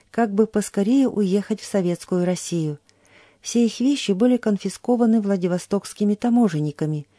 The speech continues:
Их жестоко обманул какой-то проходимец, который выдавал себя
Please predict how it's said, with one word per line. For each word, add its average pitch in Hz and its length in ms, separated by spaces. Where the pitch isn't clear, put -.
Их 202 180
жестоко 202 560
обманул 190 420
какой-то 208 460
проходимец, 202 800
который 180 440
выдавал 175 440
себя 196 400